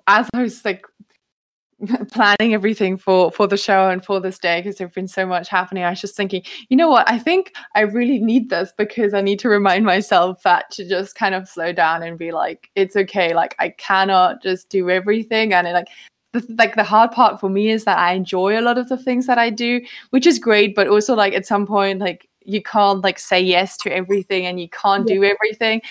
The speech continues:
Speaker 1: And it's just so important to say, "Yeah,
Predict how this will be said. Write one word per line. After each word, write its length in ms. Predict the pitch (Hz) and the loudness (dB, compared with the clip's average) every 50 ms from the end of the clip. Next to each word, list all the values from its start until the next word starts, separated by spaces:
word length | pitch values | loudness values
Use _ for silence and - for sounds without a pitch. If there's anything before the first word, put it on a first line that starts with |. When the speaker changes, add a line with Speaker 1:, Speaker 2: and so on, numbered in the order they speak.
| - - - - - _ - | -18 -18 -18 -20 -14 _ -4
Speaker 1:
And 100 | 196 190 | -2 -2
it's 140 | 196 185 - | -2 -2 -4
just 240 | 196 - 180 - _ _ - | -6 -6 -6 -10 _ _ -6
so 100 | - 202 | -2 0
important 380 | 190 180 180 190 175 175 175 185 | 0 0 0 -2 -2 -2 -4 -4
to 80 | 175 | -8
say, 480 | 170 - - 180 165 160 170 170 - - - - _ _ _ _ _ _ _ | -8 -6 -2 0 0 0 0 -2 -6 -10 -16 -20 _ _ _ _ _ _ _
"Yeah, 380 | - - 190 180 175 160 107 | 0 2 4 6 6 4 2